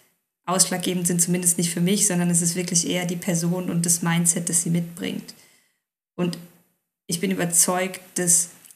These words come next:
alle, die wollen, das lernen können. Und wer Lust hat, soll das unbedingt ausprobieren. Und, ähm,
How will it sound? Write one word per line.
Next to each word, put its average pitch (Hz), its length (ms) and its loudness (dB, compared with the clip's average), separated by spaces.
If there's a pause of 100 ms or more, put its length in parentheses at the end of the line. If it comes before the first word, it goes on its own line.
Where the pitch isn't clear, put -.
(100)
alle, 170 220 0
die 170 160 -2
wollen, 180 380 -2
das 175 180 0
lernen 170 500 2
können. 247 380 0 (2000)
Und 170 380 -2
wer 170 160 0
Lust 175 360 4
hat, 175 380 -2 (720)
soll 175 200 0
das 170 160 2
unbedingt 175 420 0
ausprobieren. 180 920 -2 (680)
Und, 170 480 2
ähm, 165 520 0